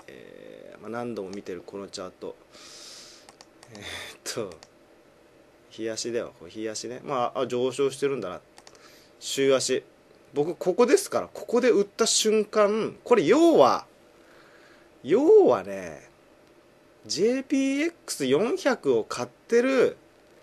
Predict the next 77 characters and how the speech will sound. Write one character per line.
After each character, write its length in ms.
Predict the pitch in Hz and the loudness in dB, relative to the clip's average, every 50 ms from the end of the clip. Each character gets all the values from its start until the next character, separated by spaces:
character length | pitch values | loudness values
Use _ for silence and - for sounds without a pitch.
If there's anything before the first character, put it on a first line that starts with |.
| _ _ _ _ _ _ _ _ _ _ - - | _ _ _ _ _ _ _ _ _ _ -18 -12
え 1200 | 104 110 113 117 117 117 117 113 117 117 117 117 117 117 117 117 113 113 104 85 78 - - - - - - | -10 -8 -6 -6 -6 -6 -6 -6 -8 -8 -8 -8 -6 -6 -6 -8 -8 -8 -8 -10 -10 -12 -14 -16 -20 -18 -12
ー、 40 | - | -8
ま 60 | 123 | -4
あ、 40 | 131 | -2
信 280 | - - - 160 165 160 | 0 0 0 0 0 0
託 240 | - 175 151 170 151 | 0 0 2 0 0
銀 220 | 165 180 175 160 | 0 -2 -4 -4
行、 160 | - 113 101 | -4 -6 -4
ま 80 | 113 120 | -4 -2
あ、 40 | 117 | 0
年 220 | 131 151 175 185 | 0 0 0 0
金 200 | 180 196 190 180 | -2 -4 -2 -2
な 100 | 190 202 | 0 0
ん 40 | 202 | 0
だ 80 | 170 123 | 0 -2
け 80 | 104 | -2
ど、 60 | 98 104 | -4 -6
ジ 220 | 104 120 156 185 | -6 -6 -6 -6
ー 60 | - | -4
ピ 80 | - 214 | 0 0
ー 100 | 220 226 | 2 2
ア 40 | 233 | 2
イ 40 | 233 | 2
エ 20 | |
フ 100 | 208 135 | 0 0
が 420 | 104 113 110 107 98 80 - - - | 0 0 0 -2 -2 -4 -8 -12 -12
信 280 | - - - - 165 175 | -8 -8 -6 -6 -4 -4
託 220 | 202 180 185 202 | -4 -4 -4 -4
銀 140 | 208 233 214 | -4 -4 -2
行 100 | - 131 | 0 -2
を 40 | 123 | 0
介 200 | - 180 180 175 | 0 -2 -2 -2
し 40 | |
て 80 | - 123 | -2 -6
買 160 | - - 139 | -6 -6 -8
っ 20 | 135 | -6
て 160 | - - 214 | 0 2 2
る 80 | 226 | 2
か 120 | - - 156 | 4 4 4
ら、 320 | 127 127 127 98 - - - - _ _ _ _ _ - _ - | 6 6 6 4 2 -2 -8 -18 _ _ _ _ _ -20 _ -8
こ 160 | - - 151 | 0 0 2
ん 80 | 147 165 | 2 2
な 80 | 156 | 0
爆 360 | - - - 131 131 123 151 | 0 2 2 2 2 4 4
上 100 | 156 156 | 4 4
げ 80 | 156 165 | 4 2
し 120 | 156 - | 0 -2
て 60 | - 170 | -2 -2
る 80 | 170 | -2
ん 60 | 170 | -2
で 80 | 135 107 | -4 -6
す 100 | 95 95 | -6 -10
よ。 140 | 87 80 64 58 - - | -12 -14 -14 -18 -18 -12
こ 120 | - 117 117 | -8 -6 -4
れ 100 | 131 131 | -2 0
は、 400 | 135 139 139 139 127 110 82 65 | 2 2 2 2 2 0 -4 -6
え 200 | 64 95 101 101 101 | -10 -10 -10 -10 -12
ー 20 | |
っ 20 | - _ | -12 _
と、 100 | 104 101 | -12 -10
ま 120 | 104 98 | -10 -10
あ、 40 | 98 | -10
多 120 | 117 107 | -10 -12
分 120 | 95 92 - | -12 -14 -14
武 320 | - 104 101 - 151 175 | -16 -16 -8 -6 -4 -4
田 80 | 190 190 | -2 -2
と 100 | 247 226 | -2 -2
か 80 | 196 | -2
も 100 | 120 107 | -4 -4
そ 180 | - - - 196 | -8 -8 -8 -6
う 140 | 277 359 370 | -6 -4 -4
な 120 | 381 370 | -4 -6
ん 80 | 285 202 | -4 -4
だ 140 | 120 107 | -2 -2
ろ 140 | 104 98 92 | -2 -4 -6
う 20 | 87 | -10
な。 360 | 87 113 151 190 226 254 | -10 -8 -6 -6 -6 -6